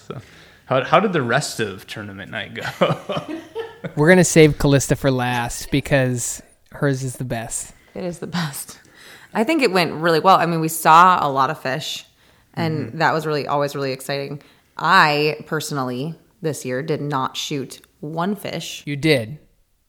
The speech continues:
Speaker 2: It just, we didn't get it in the boat.
Speaker 3: True. Okay, I shot one, didn't get it in the boat, which was super frustrating. Um, but I, it was, it's always just a really good time no matter what. So I don't,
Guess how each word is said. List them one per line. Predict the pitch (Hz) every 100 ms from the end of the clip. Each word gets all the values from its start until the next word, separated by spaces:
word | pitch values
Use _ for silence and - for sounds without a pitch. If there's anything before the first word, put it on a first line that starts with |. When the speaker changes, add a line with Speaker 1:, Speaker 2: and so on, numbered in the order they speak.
| -
Speaker 2:
It | 127
just, | 135 -
we | 131
didn't | 131 131
get | 131 123
it |
in | 120
the | 113
boat. | -
Speaker 3:
True. | 208 160 - - -
Okay, | 180 190
I | 175
shot | 165 - 196 214
one, | 202 208 175 165
didn't | 170 165 165
get | 156
it | 143
in | 131 127
the |
boat, | 113 82 - - - - _ -
which | 165 160
was | 147
super | - 185 156 151
frustrating. | 143 - 92 - - 185 - -
Um, | 175 165 151 156 135 _ _ _ _ _ _ _ _ _ _ _ -
but | 196
I, | -
it | - 196
was, | 180 160 - _ _ -
it's | 185
always | 185 165 160
just | 165 156
a |
really | 143 139
good | 135
time | - 143
no | -
matter | - -
what. | 135 -
So |
I | 135
don't, | 147 120